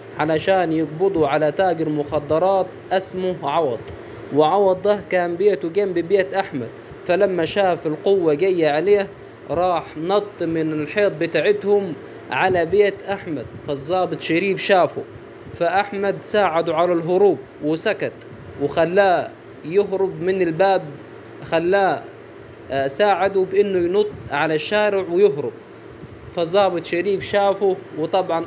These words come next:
أمر العساكر والقوات اللي معاه بإنهم يقبضوا على أحمد. فطبعًا ورد في الوقت ده كان لسانها طويل،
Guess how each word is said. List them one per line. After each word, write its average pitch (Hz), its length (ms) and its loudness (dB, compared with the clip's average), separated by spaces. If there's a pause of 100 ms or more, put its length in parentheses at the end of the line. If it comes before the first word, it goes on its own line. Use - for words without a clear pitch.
أمر 185 180 -2
العساكر 175 720 0 (120)
والقوات 175 520 2
اللي 165 180 -2
معاه 180 260 0
بإنهم 170 720 -2
يقبضوا 165 460 0
على 165 260 2
أحمد. 120 260 -6 (720)
فطبعًا 156 580 0 (300)
ورد 175 340 4
في - 160 -6
الوقت 175 380 -2
ده 180 280 0 (440)
كان 165 200 2
لسانها 170 520 -2
طويل، 170 420 2